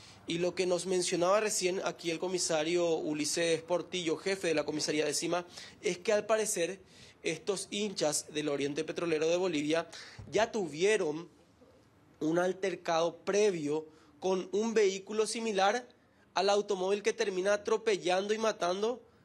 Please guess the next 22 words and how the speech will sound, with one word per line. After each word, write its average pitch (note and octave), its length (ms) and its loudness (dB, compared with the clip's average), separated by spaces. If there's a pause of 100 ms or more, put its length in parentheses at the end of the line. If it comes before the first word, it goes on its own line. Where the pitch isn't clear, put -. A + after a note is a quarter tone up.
(160)
a F3+ 120 4
uno F3+ 220 2
de F#3+ 60 2
los F#3+ 200 0
hinchas. A#2 520 -6 (500)
Es G3+ 140 0
por A3 220 2
eso G3 260 0
que A#3 80 2
el A3+ 100 -4
colectivo G#3+ 480 2
detiene G#3 420 0
la G3+ 140 4
marcha F3+ 500 0 (240)
y A3+ 120 2
en G#3 160 0
plena A#3+ 440 4
ruta G#3+ 440 0
bajan D3+ 680 0 (800)
los E3+ 200 -2
que F#3 100 -4
estaban F#3 460 0